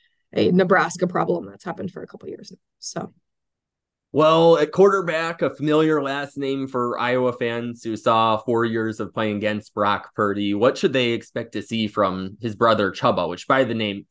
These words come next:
Speaker 2: by the way, great football name right there, Chubba Purdy.
Speaker 1: Yeah, so it's a nickname. His, his God-given name is Preston, but,
Speaker 2: <laughs>
Speaker 1: uh, this, the story is that he was, I don't know how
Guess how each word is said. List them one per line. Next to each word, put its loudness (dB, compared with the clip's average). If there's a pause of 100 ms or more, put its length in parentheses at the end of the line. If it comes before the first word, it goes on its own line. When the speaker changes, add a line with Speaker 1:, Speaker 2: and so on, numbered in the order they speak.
(120)
Speaker 2:
by 2
the 2
way, 0
great -4
football -4
name -8
right -8
there, -6
Chubba -2
Purdy. -2 (480)
Speaker 1:
Yeah, 6
so 8
it's 8
a 10
nickname. 4
His, -4 (160)
his -10 (220)
God-given -2
name 0
is -4
Preston, -10
but, -8
Speaker 2:
<laughs> -20
Speaker 1:
uh, -12 (120)
this, -10
the -2
story 0
is 0
that -14
he -6
was, -4 (460)
I -8
don't -8
know -4
how -4